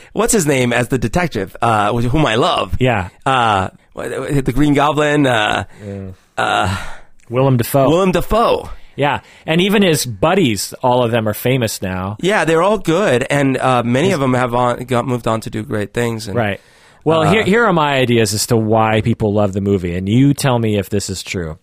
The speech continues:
Speaker 2: Other ideas that you didn't mention. I think you get a vicarious thrill from being able to punish the yuppies,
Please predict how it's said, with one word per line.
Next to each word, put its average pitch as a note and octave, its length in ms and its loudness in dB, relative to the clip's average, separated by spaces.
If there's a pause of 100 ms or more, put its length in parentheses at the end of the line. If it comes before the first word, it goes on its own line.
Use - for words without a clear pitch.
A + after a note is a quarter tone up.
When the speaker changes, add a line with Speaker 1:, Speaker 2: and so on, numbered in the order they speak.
(480)
Speaker 2:
Other B2 200 4
ideas F#2+ 420 0
that F#2 100 -6
you F#2+ 100 -4
didn't F2 220 -4
mention. F2 420 -10 (400)
I C3+ 100 0
think F#3+ 360 0
you D#3+ 100 2
get D3 160 4
a C3+ 80 4
vicarious B2+ 800 2
thrill B2+ 440 0
from A2 180 -4
being A#2 200 -2
able A2 160 2
to G2 100 0
punish A#2+ 560 -4
the G#2 100 -2
yuppies, A2 680 -2